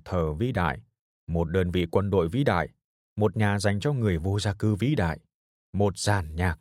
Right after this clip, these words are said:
vĩ đại, một tổ chức phi lợi nhuận vĩ đại. Mỗi tổ chức đều có định nghĩa riêng về kết quả,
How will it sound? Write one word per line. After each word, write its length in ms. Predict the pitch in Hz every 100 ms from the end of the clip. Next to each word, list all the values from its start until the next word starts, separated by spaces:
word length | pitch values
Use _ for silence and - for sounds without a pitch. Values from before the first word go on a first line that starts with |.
| -
vĩ 200 | 117 147
đại, 260 | 95 80 - _ _
một 220 | 117 127 123
tổ 200 | 113 85
chức 220 | - 165 -
phi 180 | 113 95
lợi 200 | 90 78
nhuận 220 | 85 85 -
vĩ 160 | 95 117
đại. 220 | 90 69 - _ _ _ _ _ _ _ _ _
Mỗi 200 | 85 110
tổ 180 | 131 76
chức 220 | 76 143
đều 180 | 107 85
có 160 | - 127
định 200 | 110 87
nghĩa 140 | 110
riêng 300 | 110 117 117
về 140 | 87 85
kết 200 | 143 -
quả, 340 | 104 76 -